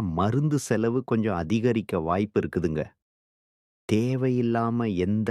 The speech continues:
கமிட்மெண்ட்டும் ஆகாதீங்க. ஒரு சின்ன காய்கறி வாங்குறதா இருந்தாலும்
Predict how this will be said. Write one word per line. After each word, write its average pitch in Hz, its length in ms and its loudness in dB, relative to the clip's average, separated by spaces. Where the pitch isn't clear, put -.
கமிட்மெண்ட்டும் 101 800 0
ஆகாதீங்க. 78 640 0
ஒரு 107 220 2
சின்ன 135 440 0
காய்கறி 113 500 2
வாங்குறதா 95 500 2
இருந்தாலும் 85 520 0